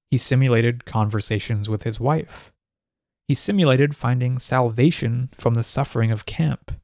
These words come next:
by imagining food and comfort and liberation, by imagining freedom. Not all of these acts of simulation came to fruition, but some of them did. And in the modern world, to those of us who are not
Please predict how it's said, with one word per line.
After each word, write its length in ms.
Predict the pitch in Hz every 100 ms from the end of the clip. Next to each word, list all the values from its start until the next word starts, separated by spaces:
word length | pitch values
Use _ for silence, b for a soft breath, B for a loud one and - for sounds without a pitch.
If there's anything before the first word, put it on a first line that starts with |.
| _
by 120 | 117
imagining 580 | 104 104 123 127 123 117
food 400 | 113 - 151 131
and 300 | 113 110 -
comfort 480 | - 147 143 117 107
and 120 | 107
liberation, 640 | 110 117 110 131 156 107
by 160 | 98 110
imagining 600 | 113 123 123 113 104 101
freedom. 540 | - - 143 165 123 131 _ _ _ _ _ _ _ _ _ -
Not 240 | 127 156 -
all 240 | 131 151
of 120 | 139
these 220 | 120 127 117
acts 360 | 120 117 -
of 120 | 117
simulation 760 | - - 120 120 147 - 123 120 -
came 240 | - 120
to 100 | 123
fruition, 580 | - 123 160 - 117 101
but 220 | 101 - _
some 280 | - - 104
of 120 | 104
them 160 | 113 113
did. 340 | 139 151 - _ _ _ _ _ _ _ _ _ -
And 120 | 131
in 80 | 214
the 80 | 190
modern 460 | 117 180 185 110
world, 380 | 127 175 113 110
to 80 | 117
those 240 | 113 131
of 120 | 131 123
us 200 | 131 -
who 120 | 107
are 160 | 101
not 400 | 95 101 113 156